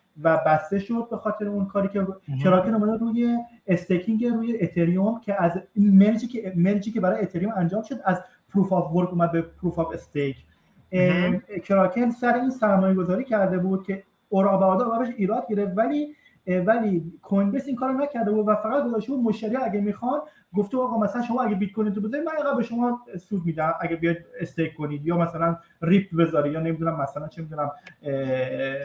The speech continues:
Speaker 1: هر چیز دیگه بذارید.» ولی کراکن رفت و این، اینم اوم-، ولز هم اومد به همین داستان مثل که باشه اجرا کرد که بعداً رد شد و یعنی تونست موفق بشه که بگم ثابت کنه که نه، من، اه، اوراق بهادار آمریکا رو زیر پا-، زیر قوانین رو زیر ن-، ن-،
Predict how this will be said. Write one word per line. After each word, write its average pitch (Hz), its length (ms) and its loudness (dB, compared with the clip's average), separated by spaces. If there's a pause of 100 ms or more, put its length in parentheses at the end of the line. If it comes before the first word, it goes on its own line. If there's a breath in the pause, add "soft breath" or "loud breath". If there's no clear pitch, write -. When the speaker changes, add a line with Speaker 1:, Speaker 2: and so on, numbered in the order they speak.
(460)
Speaker 1:
هر 190 220 6
چیز 190 220 2
دیگه 151 180 0
بذارید.» 139 380 0
ولی 311 280 6 (280 loud breath)
کراکن 220 540 2
رفت 208 260 2
و 202 200 2
این، 185 200 0 (160)
اینم 277 360 2
اوم-، 196 280 2
ولز 254 220 4
هم 247 60 0
اومد 240 160 0
به 247 60 0
همین 247 200 2
داستان 214 340 0
مثل 269 140 -6
که 233 60 -8
باشه 233 180 -2
اجرا 220 180 -4
کرد 240 240 -2
که 226 60 -2
بعداً 220 380 0
رد 226 200 6
شد 220 180 -4
و 220 40 2
یعنی 202 360 2
تونست 196 320 2
موفق 190 360 2
بشه 196 140 0
که 180 100 0
بگم 175 200 -2 (160 loud breath)
ثابت 170 300 0
کنه 180 140 -2
که 165 80 -2
نه، 151 160 0
من، 175 340 2 (240 soft breath)
اه، 147 220 0 (600)
اوراق 175 340 4
بهادار 170 420 8
آمریکا 175 420 4
رو 214 120 2
زیر 175 200 2
پا-، 165 200 -4
زیر 165 260 -2 (180)
قوانین 175 280 4
رو 220 60 2
زیر 175 180 0
ن-، 185 180 0 (160)
ن-، 175 260 2